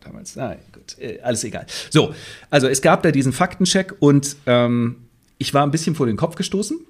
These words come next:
dass der Bischof das tatsächlich gemacht hat, ähm, so, weil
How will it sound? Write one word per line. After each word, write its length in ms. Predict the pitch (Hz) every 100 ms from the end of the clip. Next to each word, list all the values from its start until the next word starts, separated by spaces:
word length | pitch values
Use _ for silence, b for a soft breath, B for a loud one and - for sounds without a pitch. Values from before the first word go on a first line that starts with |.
| _
dass 140 | - 120
der 80 | 127
Bischof 340 | 139 160 175
das 200 | - 113
tatsächlich 640 | - - 170 175 160 151 -
gemacht 340 | 107 117 -
hat, 300 | 123 - -
ähm, 320 | 135 131 123 123
so, 300 | 120 147 160
weil 280 | - 107 101